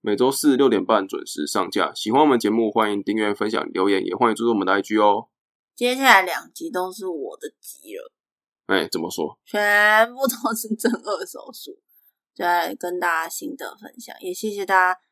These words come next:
Speaker 2: 前面几集一直容忍我老红的声音。
Speaker 1: 大家有听出来吗？
Speaker 2: 应该有吧，因为我就是手术之后还是强忍着我，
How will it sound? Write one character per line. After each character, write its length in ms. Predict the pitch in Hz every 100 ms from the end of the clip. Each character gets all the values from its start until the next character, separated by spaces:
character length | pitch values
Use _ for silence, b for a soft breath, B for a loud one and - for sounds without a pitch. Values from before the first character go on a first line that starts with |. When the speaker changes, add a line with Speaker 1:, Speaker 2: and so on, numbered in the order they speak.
| _ _
Speaker 2:
前 180 | - 208
面 220 | 214 233
几 180 | 175 175
集 240 | - 175 180
一 60 |
直 320 | - 170 113 _ _
容 340 | - 214 175 185
忍 100 | 175
我 580 | 170 170 151 120 - - _ _ _
老 240 | - 143
红 320 | - - 127 113
的 140 | 107
声 180 | - 98 -
音。 180 | 76 - 285
Speaker 1:
大 100 | 110
家 40 |
有 60 | 90
听 180 | 98 85
出 160 | 78
来 60 | 62
吗？ 180 | 50 - _ _ _ _
Speaker 2:
应 180 | 208 202
该 180 | 208 202
有 220 | 196 151 -
吧， 280 | - - _ _ _
因 180 | - 220
为 260 | 220 208 185 - -
我 160 | 180
就 120 | 180
是 380 | 202 208 220 196 -
手 200 | - 175
术 200 | 202 208
之 160 | 196
后 160 | 202 196
还 180 | 185 175
是 240 | - 196
强 260 | - - 175
忍 200 | 170 139
着 160 | - 123
我， 140 | 120